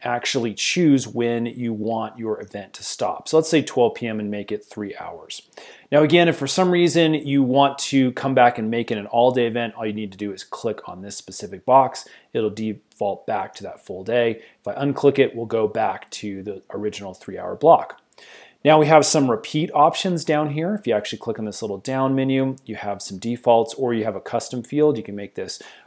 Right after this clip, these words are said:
occur daily, uh, weekly on the Monday, uh,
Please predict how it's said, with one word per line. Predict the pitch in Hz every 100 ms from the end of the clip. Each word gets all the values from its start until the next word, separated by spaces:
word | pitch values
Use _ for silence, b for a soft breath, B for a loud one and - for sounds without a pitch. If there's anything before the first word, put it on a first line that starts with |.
| -
occur | 110 - 110
daily, | 110 131 156 160 160 160 -
uh, | - 107
weekly | 127 143 143
on | 143
the | 139
Monday, | 135 139 139 135 135 135 b b b _
uh, | 98 92